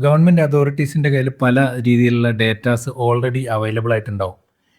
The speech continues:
ഈ ഡേറ്റയോട് മാച്ച് ചെയ്യുന്ന രീതിയിലുള്ള ഡേറ്റ ആയിരിക്കണം. നമ്മൾ ശരിക്കും പ്രോപ്പറായിട്ട് അക്കൗണ്ടിങ്ങും ഡോക്യുമെന്റേഷനും കാര്യങ്ങളെല്ലാം ചെയ്ത് നല്ല രീതിയിലാണ്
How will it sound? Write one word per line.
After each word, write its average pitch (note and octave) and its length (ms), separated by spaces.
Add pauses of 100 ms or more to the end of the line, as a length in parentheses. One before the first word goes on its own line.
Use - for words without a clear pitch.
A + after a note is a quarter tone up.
(120)
ഈ F3+ 200
ഡേറ്റയോട് D3 460
മാച്ച് B2 340
ചെയ്യുന്ന C#3 240
രീതിയിലുള്ള B2 520
ഡേറ്റ A2 280
ആയിരിക്കണം. A#2 680 (400)
നമ്മൾ D#3 140 (100)
ശരിക്കും D3+ 440
പ്രോപ്പറായിട്ട് D3 500
അക്കൗണ്ടിങ്ങും C3+ 560
ഡോക്യുമെന്റേഷനും B2 680
കാര്യങ്ങളെല്ലാം A#2+ 460
ചെയ്ത് A2 180 (560)
നല്ല B2+ 120 (120)
രീതിയിലാണ് C3+ 420